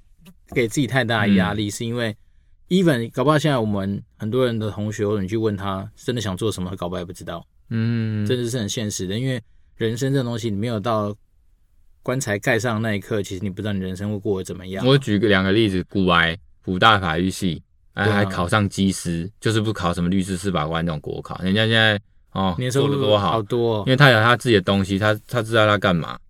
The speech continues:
Speaker 1: 嗯。
Speaker 2: 那我觉得人生最重要也最难的，哦，也就是要知道自己想干嘛，要干嘛，怎么做。然后遇到挫折的时候，哈，你要靠着那一股力量。啊，这种都很抽象，可是事情真的是这样。
Speaker 1: 对。
Speaker 2: 那再来我一个朋友，我一学弟啊，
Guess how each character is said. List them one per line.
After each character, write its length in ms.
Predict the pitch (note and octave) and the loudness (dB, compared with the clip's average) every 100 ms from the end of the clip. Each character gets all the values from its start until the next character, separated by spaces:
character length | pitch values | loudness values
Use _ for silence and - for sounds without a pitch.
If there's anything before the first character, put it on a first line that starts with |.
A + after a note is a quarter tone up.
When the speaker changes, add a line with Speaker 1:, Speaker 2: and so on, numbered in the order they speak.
| - | -10
Speaker 1:
嗯。 320 | G2+ F#2 G2 G#2+ _ | -8 -8 -12 -20 _
Speaker 2:
那 200 | - D#3 D3+ | 4 4 6
我 120 | A2+ | 0
觉 120 | A#2+ | 6
得 80 | D#3 | 6
人 160 | A#2+ B2 | 6 6
生 140 | C#3 | 6
最 120 | C#3 | 6
重 200 | C3+ B2+ | 4 4
要 200 | B2+ A2+ | 4 4
也 80 | F#2 | 4
最 200 | F#2+ A#2 | 4 4
难 200 | F#2 D#2 | 4 2
的， 180 | D#2+ D#2+ - _ _ _ _ _ _ - | -2 -6 -10 _ _ _ _ _ _ -10
哦， 140 | E2 | -8
也 60 | E2+ | -4
就 120 | G2 | -2
是 160 | G2+ G2 - | -2 -2 -2
要 140 | G2+ | -2
知 160 | - G2 | -2 -2
道 100 | F#2+ | -2
自 140 | G2 | 0
己 80 | E2 | -4
想 220 | - C#2 | -4 -8
干 180 | - D2+ | -4 -4
嘛， 140 | C#2 | -4
要 80 | D#2+ | -6
干 180 | D#2 D#2 | -4 -6
嘛， 120 | C#2 | -6
怎 120 | - C#2+ | -10 -14
么 80 | D2+ | -6
做。 340 | F2 D2 - _ _ _ _ | -6 -6 -10 _ _ _ _
然 140 | - F2 | -6 -2
后 180 | F#2+ A2+ | 0 2
遇 120 | A2 | 4
到 100 | G#2 | 4
挫 240 | - G2+ | 6 4
折 160 | F2+ E2 | 4 -2
的 60 | |
时 60 | F2+ | 0
候， 120 | F#2+ | 0
哈， 240 | F#2+ E2+ - | 0 -4 -4
你 120 | F2+ | -2
要 140 | F2 F#2+ | -2 0
靠 160 | G#2+ | 0
着 100 | F#2 | 2
那 180 | G2 F#2+ | 2 2
一 60 | F2+ | 0
股 280 | D#2+ D#2 - | -4 -6 -6
力 180 | G2 F2+ | -4 0
量。 200 | F#2+ D#2 - | 0 0 -10
啊， 80 | - | -6
这 60 | C3+ | 4
种 120 | D#3 | 8
都 120 | E3 | 8
很 140 | F#2 | 8
抽 220 | F2 G#2+ G#2+ | 2 2 4
象， 220 | A#2+ F2+ | 4 2
可 100 | F2+ | -2
是 80 | A2+ | -4
事 180 | A#2 | -4
情 140 | G2+ F2+ | 0 2
真 140 | F2+ | 2
的 60 | E2 | -2
是 60 | |
这 140 | D#2 D2+ | -4 -8
样。 120 | C2 - | -8 -10
Speaker 1:
对。 220 | - F#2+ F#2 _ | -12 -10 -14 _
Speaker 2:
那 100 | D#3 | 4
再 120 | D#3 D3 | 8 10
来 60 | |
我 160 | A2 G#2+ | 10 6
一 40 | |
个 60 | G#2+ | 4
朋 220 | A2 G#2+ | 2 4
友， 160 | G#2+ F2 | 2 4
我 100 | G#2+ | 4
一 40 | |
学 180 | A2+ G#2 | 4 4
弟 200 | B2+ | 4
啊， 100 | G2 | 2